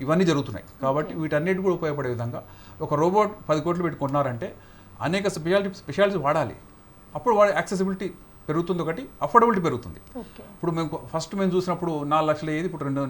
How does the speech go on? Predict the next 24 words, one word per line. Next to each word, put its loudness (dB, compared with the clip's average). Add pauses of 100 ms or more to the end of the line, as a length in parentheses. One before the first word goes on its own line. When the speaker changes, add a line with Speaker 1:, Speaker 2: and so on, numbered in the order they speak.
(180)
Speaker 1:
లక్షలు -8
అయిపోతుంది. -14 (540)
లక్షన్నర 4
కూడా 8
అయ్యే 8 (100)
ఛాన్స్ 4
ఉంది. -8 (540)
రోబో 8
మొదట్లో 6
కొన్ని 0
పది 2
లక్షలు -4
ఉందండి, -6
పది 0
కోట్లు 2
ఉందని -2
చెప్పా. -6 (680)
ఈ 6
రోజున 6 (320)
ఇండియన్ 0 (140)
కంపెనీ 0
కొన్ని -4
తయారు 0
చేసినాయి, -12